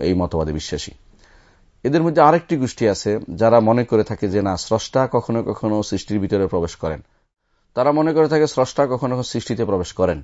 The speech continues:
আলাদা সত্তা হলেও তারা সৃষ-, স্রষ্টাকে সৃষ্টির ভিতরে প্রবেশ করেন মনে করেন। এরা হচ্ছে, এদেরকে বলা হয় যে, এদেরকে বলা হয় অহংবাদ। তারা মনে করে যে এ-, এই, এই দাবি তারা করত যে এ-,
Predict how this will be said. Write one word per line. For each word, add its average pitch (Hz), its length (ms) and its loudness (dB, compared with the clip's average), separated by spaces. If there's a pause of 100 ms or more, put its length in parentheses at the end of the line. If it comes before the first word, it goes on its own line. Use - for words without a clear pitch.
(120)
আলাদা 120 320 4
সত্তা 123 300 -2
হলেও 117 300 2
তারা 107 240 -2
সৃষ-, - 260 -8
স্রষ্টাকে 104 400 -6
সৃষ্টির 101 320 -8
ভিতরে 101 140 -4
প্রবেশ 92 280 -4
করেন 90 180 -4
মনে 87 240 -4
করেন। 82 220 -4 (600)
এরা 139 200 8
হচ্ছে, 151 460 4 (180)
এদেরকে 135 320 0
বলা 127 180 0
হয় 127 340 0 (100)
যে, 101 640 0
এদেরকে 120 280 -2
বলা 113 220 0
হয় 117 320 0 (360)
অহংবাদ। 107 580 0 (120)
তারা 113 160 0
মনে 123 240 -4
করে 120 280 -2
যে 117 140 0
এ-, 104 300 -2
এই, 135 360 -2
এই 156 220 2
দাবি 139 300 2
তারা 131 240 0
করত 117 340 -8
যে 101 320 0
এ-, 107 40 0